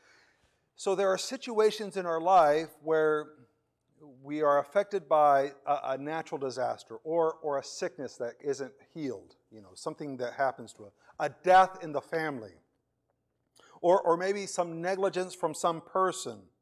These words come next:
or some type of spiritual warfare, or someone specifically has sinned against you.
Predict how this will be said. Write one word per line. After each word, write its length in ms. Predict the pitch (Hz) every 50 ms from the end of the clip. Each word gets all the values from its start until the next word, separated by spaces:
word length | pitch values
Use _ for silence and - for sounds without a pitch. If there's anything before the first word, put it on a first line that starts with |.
| _ _ _ _ _ _ _ _ _ -
or 160 | 160 160 151
some 200 | - - 214 202
type 280 | - 202 196 190 196
of 80 | 170 -
spiritual 640 | - - - 196 190 196 185 190 - 185 170 156 143
warfare, 760 | 139 143 160 175 185 185 170 - - 143 127 117 110 110 - _ _ _ _ _ _ _ _
or 120 | - 180 165
someone 400 | - - 220 220 226 233 226 208
specifically 840 | - - - 185 - - - 226 226 190 220 220 208 208 196 180 -
has 180 | 190 170 165 -
sinned 360 | - - 214 208 202 202 - -
against 580 | 170 156 - 180 190 190 190 170 - - -
you. 220 | 131 113 107 101